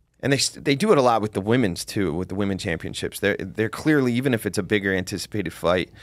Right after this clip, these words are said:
more on the line, they'll still put them, unfortunately, below, like,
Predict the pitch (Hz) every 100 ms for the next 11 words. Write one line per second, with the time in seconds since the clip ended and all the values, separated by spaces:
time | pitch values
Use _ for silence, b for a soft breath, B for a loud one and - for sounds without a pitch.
0 | B B 113 110 101 85 92 90 87 82
1 | - 110 107 113 - 92 92 85 90 _
2 | _ _ _ 101 - 110 - 101 90 98
3 | 95 98 90 76 90 -